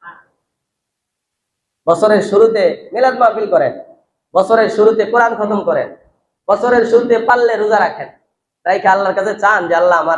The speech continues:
সামনের বছরটা ভালো করে দেন", এটার নাম তো সংস্কৃতি। আর আপনি ওই দিনে, রমজান মাসে দেখলাম ইফতার পার্টি করার জন্য দেশে টাকা নাই,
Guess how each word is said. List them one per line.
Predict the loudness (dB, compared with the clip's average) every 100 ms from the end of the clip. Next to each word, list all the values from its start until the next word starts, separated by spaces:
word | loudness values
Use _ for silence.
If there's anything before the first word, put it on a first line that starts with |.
| -4
সামনের | -10 -8 -8
বছরটা | -10 -12 -10 -6
ভালো | -4 -4
করে | -6
দেন", | -8 -10 -8
এটার | 0 0
নাম | 2 -2
তো | -2
সংস্কৃতি। | -8 -6 -6 -12 -20 _ _ _ _ _ _ _ _ _ _ _ _ _ _
আর | 0 2
আপনি | 0 -2 -2
ওই | 0 -2
দিনে, | 0 0 -2 -4 -16 _ _ _ _ _ _ _ _ _ _ _ _ _ -2
রমজান | 0 0 0
মাসে | -2 -4 -2
দেখলাম | -2 0 0
ইফতার | -2 0 0 2
পার্টি | -2 0
করার | 2 2 0
জন্য | -2 -2
দেশে | -2 -4
টাকা | -6 -8 -6
নাই, | -8